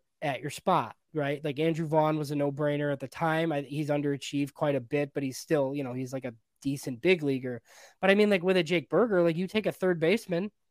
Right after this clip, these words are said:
they're playing first if it doesn't work out, right? So as long as, like, you're, keep taking shortstops and center fielders because they can play everywhere. You know, you could take a bunch of shortstops. I feel like if you, like, follow in the international market,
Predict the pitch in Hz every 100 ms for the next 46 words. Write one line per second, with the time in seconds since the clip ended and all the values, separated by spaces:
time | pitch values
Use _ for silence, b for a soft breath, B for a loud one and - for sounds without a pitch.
0 | _ - 139 180 190 269 262 - 226 302
1 | - 151 143 143 139 135 131 120 127 107
2 | 110 139 180 165 185 165 165 208 262 180
3 | 175 143 165 151 b b _ - 240 -
4 | 262 233 - 202 190 202 175 - 160 160
5 | 143 127 95 - - 151 143 127 b b
6 | - 135 170 190 190 - 165 139 147 160
7 | 165 165 165 - _ - 165 165 160 165
8 | 175 175 147 131 160 160 156 - 135 117
9 | - 107 101 - - b b 170 175 220
10 | 202 170 175 165 151 b b - 170 151
11 | 170 175 175 170 151 151 135 117 - 165
12 | 160 160 - 180